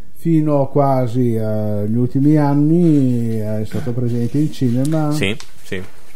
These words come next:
Speaker 1: E anche con Ettore Scola, con parecchie, in parecchie opere.
Speaker 2: Sì, diciamo che prevalentemente appunto la sua carriera fu teatrale, cinematografica, anche se per dimostrare appunto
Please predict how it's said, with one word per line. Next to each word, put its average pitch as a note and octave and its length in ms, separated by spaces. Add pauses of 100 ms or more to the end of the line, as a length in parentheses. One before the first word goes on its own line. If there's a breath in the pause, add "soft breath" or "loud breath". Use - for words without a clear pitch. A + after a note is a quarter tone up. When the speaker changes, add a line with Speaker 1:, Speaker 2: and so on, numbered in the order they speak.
(120)
Speaker 1:
E A#2+ 220
anche B2 320
con B2+ 160
Ettore A#2+ 320
Scola, C3+ 760
con A2 500
parecchie, A#2 600
in G2 600
parecchie A#2 400
opere. G#2 480
Speaker 2:
Sì, F#2 420
diciamo F#2+ 320
che G#2+ 120
prevalentemente G2 800
appunto F2+ 260
la E2+ 80
sua - 180
carriera G2 360
fu - 180
teatrale, G2+ 540
cinematografica, F2+ 1080
anche C#3+ 400
se A2+ 320
per F#2+ 160
dimostrare G2+ 440
appunto G#2+ 440